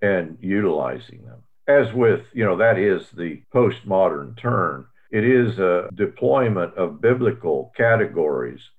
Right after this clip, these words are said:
an insight into power and the functioning of power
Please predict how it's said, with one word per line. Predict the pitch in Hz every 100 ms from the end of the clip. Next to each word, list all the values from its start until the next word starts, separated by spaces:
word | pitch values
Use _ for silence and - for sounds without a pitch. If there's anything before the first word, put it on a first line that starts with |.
| -
an | 113
insight | 120 143 127 127 113 95 -
into | 110 113 92 82
power | - 113 113 90 71 64
and | 82 85
the | 78
functioning | - 127 120 113 90 76 71
of | 64 -
power | 78 64 - -